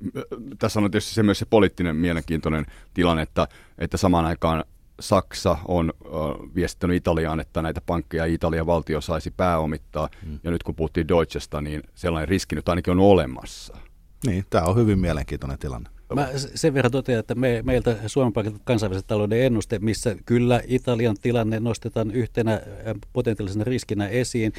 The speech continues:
Speaker 3: Italiasta pitää muistaa, e-, että, ö, pankkisektorin kannalta aina talouskehitys on se oleellinen tausta-, tausta-, a-, asia, ja, ja Italian talouskehityksen osalta riskinä on,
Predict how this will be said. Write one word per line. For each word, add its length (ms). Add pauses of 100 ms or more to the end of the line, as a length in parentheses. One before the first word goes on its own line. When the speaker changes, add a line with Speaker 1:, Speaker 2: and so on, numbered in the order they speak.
(280)
Speaker 3:
Italiasta 380
pitää 380
muistaa, 500
e-, 220
että, 340 (880)
ö, 120
pankkisektorin 640
kannalta 360
aina 200
talouskehitys 720
on 140
se 120
oleellinen 580 (260)
tausta-, 440
tausta-, 360 (300)
a-, 240
asia, 320
ja, 200
ja 280 (520)
Italian 600
talouskehityksen 1080
osalta 300
riskinä 560
on, 320